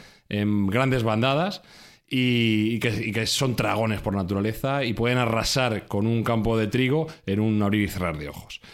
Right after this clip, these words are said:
Bueno, pues estos, estos granjeros que habían sido anteriormente soldados se encontraron con que sus cultivos estaban siendo atacados sistemáticamente por no menos de veinte mil emús que hacían su transición anual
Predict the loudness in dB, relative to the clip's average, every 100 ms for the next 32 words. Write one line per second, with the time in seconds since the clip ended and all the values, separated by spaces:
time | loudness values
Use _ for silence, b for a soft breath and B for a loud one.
0 | B B B -4 -2 -2 -2 -2 0 0
1 | 0 -4 -6 _ _ _ _ -8 -4 -2
2 | 0 0 0 2 2 0 -2 -8 -6 -2
3 | 0 0 0 0 2 2 2 0 0 0
4 | 0 0 2 2 0 0 0 2 2 2
5 | 0 0 0 2 0 0 0 0 -2 -2
6 | B B -10 -4 0 0 0 -4 -8 _
7 | _ -2 0 2 2 2 0 0 0 0
8 | 0 0 0 0 -2 -2 0 0 0 0
9 | 0 -2 -2 0 2 2 4 4 2 2
10 | 4 2 2 2 2 4 4 2 0 B
11 | B B B -4 -2 0 0 0 0 0
12 | 2 0 0 0 2 2 2 2 4 2
13 | 0